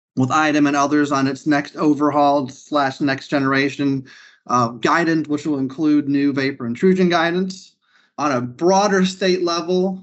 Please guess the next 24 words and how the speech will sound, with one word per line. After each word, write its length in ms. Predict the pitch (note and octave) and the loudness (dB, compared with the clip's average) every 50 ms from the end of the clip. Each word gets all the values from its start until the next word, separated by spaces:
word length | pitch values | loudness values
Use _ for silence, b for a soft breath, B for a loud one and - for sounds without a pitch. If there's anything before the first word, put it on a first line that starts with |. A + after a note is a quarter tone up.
| _ _ - | _ _ -4
I'm 220 | D3+ D#3+ E3+ F3 | -2 0 2 2
involved 440 | E3+ E3 D3+ E3 E3 E3 E3+ D3 D3 | 2 2 2 2 2 2 2 0 0
with 120 | D3+ D3+ | -2 -4
tracking, 720 | - - - F3+ E3 E3 E3+ E3+ - E3 D#3+ D#3 D#3 D3 - | -2 -2 0 0 2 0 -2 -4 -4 -4 -2 -2 -2 -4 -4
you 120 | - D3 D3+ | -2 -2 0
know, 100 | C#3+ D3 | 2 2
numerous 380 | E3 F3+ F3+ F3+ E3 D3+ C#3+ | 2 4 4 4 2 0 0
other 240 | - E3+ D#3+ D#3+ D3+ | -2 -4 -2 -2 -4
state 260 | C#3+ - - F3 E3 | -4 -2 -2 -2 -2
approaches 840 | D#3 D3+ - F3+ D#3 D#3+ D3+ D#3 F3 E3 E3 E3 - - - - _ b b b b b b | -2 -2 0 2 2 2 2 2 0 -2 -2 -4 -8 -14 -20 -20 _ b b b b b b
from 320 | - - - D3 C#3 C#3 | -8 -4 -2 0 0 0
California 760 | C3+ - E3+ E3 D#3+ D#3+ D3 - - F3 E3 D#3+ E3+ E3 D#3 D3+ | 0 0 2 2 2 0 0 0 0 0 2 2 2 0 0 -2
to, 320 | - - D#3+ C#3 C#3 C3+ | -2 0 0 0 0 0
to 120 | C#3 - D3+ | -2 -2 0
Massachusetts. 920 | D3+ D3 D#3 D3+ D3+ - - D3 - - D#3+ D#3 D3+ - - D#3+ D#3 D3+ | 0 0 0 -2 -2 -4 -6 -4 0 2 2 2 2 0 -4 -6 -6 -6
So 400 | - - D#3 C3+ C3 C3 B2+ B2+ b b b b b | -6 -4 -2 -2 -2 -2 -4 -8 b b b b b
keeping 380 | - - E3 D#3 D3 D3+ D3 D3 | -2 0 0 2 2 4 4 4
my, 300 | C#3+ C3+ C#3 C3+ C3 C3 | 4 2 2 0 0 0
my 180 | C#3 C#3 C3+ | -2 -4 -4
finger 400 | C3 - - D3+ D#3 D3+ D3 C#3 | -4 -2 0 0 2 2 2 2
on 180 | C3+ C3+ C#3 C3 | 2 2 2 2
the 80 | B2+ A#2+ | 0 0
pulse 420 | B2 - D3+ C#3 C#3 C#3 C3+ - | 0 0 0 0 0 -2 -4 -4
of 300 | C#3 B2 B2 B2 B2 B2 | -4 -2 -2 -4 -6 -12